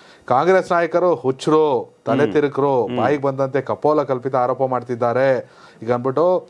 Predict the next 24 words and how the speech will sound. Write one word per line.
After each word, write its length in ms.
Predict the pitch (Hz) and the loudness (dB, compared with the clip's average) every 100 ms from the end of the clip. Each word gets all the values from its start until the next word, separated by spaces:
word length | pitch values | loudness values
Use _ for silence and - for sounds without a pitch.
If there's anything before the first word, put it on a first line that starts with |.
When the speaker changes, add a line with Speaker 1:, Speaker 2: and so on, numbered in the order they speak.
| - - | -18 -6
Speaker 1:
ಬಿ 100 | 117 | -2
ಜೆ 100 | 123 | -2
ಪಿ 120 | 123 | -2
ಸಂಸದೀಯ 380 | 127 120 131 131 | -4 -4 0 0
ಮಂಡಳಿ 280 | 127 123 120 | 0 -2 0
ಸದಸ್ಯ 300 | 127 120 123 | -2 0 -2
ಬಿ 160 | 120 | 0
ಎಸ್ 180 | 127 120 | 0 0
ಯಡಿಯೂರಪ್ಪ 360 | 120 135 123 127 | 0 0 0 -2
ಅವ್ರು 120 | 120 | -4
ಕಿಡಿಕಾರಿದ್ದಾರೆ. 920 | 127 123 123 120 123 147 170 - - - | -4 -2 -2 0 0 0 -2 -8 -20 -4
ನೀರಾವರಿ 460 | 135 196 214 208 190 | 2 4 4 2 2
ನಿಗಮದ 340 | 185 180 180 | 2 2 2
ಟೆಂಡರ್‌ನಲ್ಲಿ 500 | 170 165 170 160 170 | 0 0 0 0 0
ಅಕ್ರಮ 320 | 151 160 165 | 0 -2 0
ಆಗಿದೆ 260 | 160 156 156 | -2 0 0
ಎಂದು 200 | 151 151 | 0 0
ಶಾಸಕ 320 | 143 135 143 | -2 -4 -4
ಗೂಳಿಹಟ್ಟಿ 500 | 143 117 143 156 147 | -2 0 2 2 0
ಶೇಖರ್ 300 | 135 135 135 | -4 -2 0
ಅವರು 180 | 127 123 | 0 0
ಬರೆದಿರೋ 340 | 120 120 131 | -2 0 0
ಪತ್ರವನ್ನ 420 | 123 120 131 123 | 0 -2 -2 0
ಉಲ್ಲೇಖಿಸಿ 640 | 117 117 131 120 117 208 | -2 -2 -4 -2 0 0